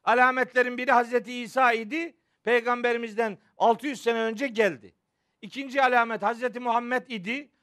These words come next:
O da bin dört yüz sene önce geldi. Üçüncü alamet Kur'an idi. O da bin dört yüz sene önce geldi. Geri, geri daha ne kaldı? Kıyametin aniden kopuşu kaldı. Başka, başka bir şey yok.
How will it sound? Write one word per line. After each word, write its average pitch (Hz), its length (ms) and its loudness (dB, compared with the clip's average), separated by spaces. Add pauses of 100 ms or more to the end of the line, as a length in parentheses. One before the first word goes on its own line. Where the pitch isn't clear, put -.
(100)
O 233 140 -4
da 254 120 0
bin 247 180 -8
dört 247 200 2
yüz 226 120 -16
sene 226 180 -2
önce 196 240 -4
geldi. 190 520 -4 (300)
Üçüncü 254 400 -6
alamet 220 440 4
Kur'an 233 440 2
idi. 262 340 -8 (160)
O 269 140 -2
da 262 140 2
bin 247 160 -6
dört 226 200 0
yüz 185 100 -20
sene 214 160 -4
önce 202 220 -6
geldi. 202 460 -8 (260)
Geri, 226 340 2 (260)
geri 269 440 -2
daha 277 260 6
ne 302 200 -2
kaldı? 180 380 -2 (220)
Kıyametin 262 720 -2 (100)
aniden 285 960 2
kopuşu 220 440 -2
kaldı. 101 360 -10 (180)
Başka, 214 400 -2 (160)
başka 262 320 0
bir 220 40 -10
şey 175 140 -8
yok. 139 120 -8